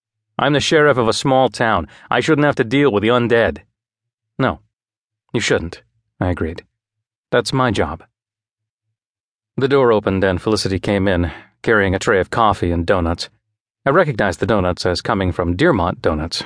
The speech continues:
the same as the ones Cantrell had. So,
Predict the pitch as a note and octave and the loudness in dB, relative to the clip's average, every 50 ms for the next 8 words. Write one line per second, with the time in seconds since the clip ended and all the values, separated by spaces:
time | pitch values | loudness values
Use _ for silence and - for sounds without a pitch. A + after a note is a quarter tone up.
0 | - - - F#2 - - G#2+ F#2 F2+ F2+ F2+ F2 E2+ F#2 G2 F2+ F#2 E2+ E2+ - | -10 -8 -6 -4 -2 0 0 0 0 0 0 0 0 0 0 0 0 0 -2 -2
1 | - - C3 A#2 G2+ - F#2+ F2 E2 D#2+ E2 D#2+ - - _ _ _ _ _ _ | -2 -2 -2 -2 0 0 0 0 0 -2 -2 -4 -6 -10 _ _ _ _ _ _
2 | _ _ _ _ _ _ _ _ _ _ - - - A2 D#2+ D2 | _ _ _ _ _ _ _ _ _ _ -4 0 0 0 0 -2